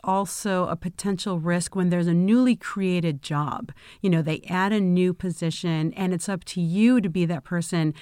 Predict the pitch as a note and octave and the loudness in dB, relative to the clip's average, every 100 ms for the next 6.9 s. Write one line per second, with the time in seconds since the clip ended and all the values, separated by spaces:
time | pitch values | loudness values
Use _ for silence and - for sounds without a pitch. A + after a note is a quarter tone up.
0 | - - F#3 - G#3 F#3 F3 E3 E3+ F3 | -16 -8 -8 -4 -2 0 0 0 0 2
1 | E3+ E3 F3 E3 E3+ D#3+ C#3+ - D#3 - | 2 2 2 -2 -4 -6 -6 -8 -10 -6
2 | E3 D3+ - C#3+ C#3+ - - F3+ E3+ - | -4 -4 -4 -2 -4 -4 -4 -2 -2 -6
3 | - - A3 C4+ D4+ C4 G#3+ F3 E3 F3 | -20 -4 -2 0 0 0 0 2 2 2
4 | E3 - - E3 D#3+ D#3+ - - - E3 | 2 0 -2 0 0 -2 -4 -10 -4 -2
5 | F#3+ G3 - - F#3+ F3 F#3 D#3+ - D3 | -2 -2 -6 -6 -8 -4 -2 -2 -2 -6
6 | F3 E3+ E3 E3+ - D#3 D#3 D#3 | -6 -4 -4 -2 -2 -2 -2 -4